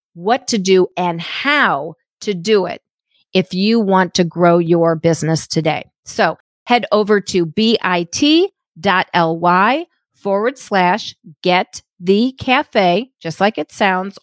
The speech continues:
all lowercase, and get yourself inside the Social Media Marketing Cafe, and you can have access to all the goods. Okay, now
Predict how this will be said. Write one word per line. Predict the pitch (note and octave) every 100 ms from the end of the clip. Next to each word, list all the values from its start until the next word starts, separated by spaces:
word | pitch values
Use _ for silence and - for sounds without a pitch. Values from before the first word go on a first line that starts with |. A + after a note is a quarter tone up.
| -
all | E3 F#3+
lowercase, | C4+ C#4 A3 F3 F3+ F3 F3+ - _ _ _ _
and | G#3+ G3+ G3 E3
get | G#3 B3
yourself | G3 G#3 G#3+ - - C4 G3 D3+ -
inside | A3 B3 - B3 G#3+ F3
the | F3
Social | E3+ - F3+ - G3
Media | F#3+ F#3 F3
Marketing | E3+ E3+ F3 F3+
Cafe, | - E3 - G#3 C#4 - _ _
and | E3 D#3+
you | G#3+
can | A3+ F3+
have | E3 -
access | F3+ - E3+ E3 -
to | - - -
all | C3+ E3+ F3+ D#3+
the | C3+
goods. | A#2+ G2+ C#2+ - - _ _ _ _
Okay, | F#3+ G3 F3 D3+ _ _ _ _ -
now | G3 D#3 -